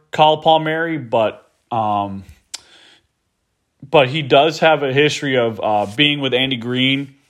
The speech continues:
and I think the Devils connection, um, really suits the Islanders in this situation. Pittsburgh, maybe not, but I do see Boston, though.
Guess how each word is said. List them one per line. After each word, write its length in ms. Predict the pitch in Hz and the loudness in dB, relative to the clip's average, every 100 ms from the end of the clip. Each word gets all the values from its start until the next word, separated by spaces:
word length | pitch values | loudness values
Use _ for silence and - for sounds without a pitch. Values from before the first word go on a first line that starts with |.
| _ _ - | _ _ -8
and 140 | 117 | -2
I 160 | 120 117 | -2 -2
think 380 | - 151 147 135 | -4 -2 -2 -2
the 80 | |
Devils 440 | 113 120 123 143 143 | -2 2 2 2 -4
connection, 680 | 147 139 147 - 165 165 - _ _ _ _ | -2 0 0 -2 -8 -10 -14 _ _ _ _
um, 640 | 107 101 95 95 92 82 _ _ _ _ _ _ 151 | -2 0 2 0 -4 -14 _ _ _ _ _ _ -2
really 240 | 160 160 | 2 2
suits 300 | - 156 156 | 2 -2 2
the 80 | 127 | 2
Islanders 480 | 107 127 139 156 156 | 4 2 0 -2 -4
in 60 | |
this 100 | 156 | -4
situation. 840 | 180 165 170 170 175 - 196 190 _ _ _ _ _ _ - | -4 -2 0 0 0 0 -4 -6 _ _ _ _ _ _ -2
Pittsburgh, 840 | 190 190 - 196 196 196 160 - _ _ - | 0 0 0 2 4 2 -2 -12 _ _ -16
maybe 460 | 139 165 180 175 175 | -8 0 2 2 2
not, 540 | 151 147 147 104 120 | 4 4 4 0 -2
but 140 | 123 - | 0 4
I 160 | 113 | 2
do 200 | 139 143 | 2 -2
see 200 | 131 139 | -2 -2
Boston, 580 | 120 120 120 123 120 110 | 0 2 4 2 -4 -4
though. 380 | 104 90 82 | -4 -4 -6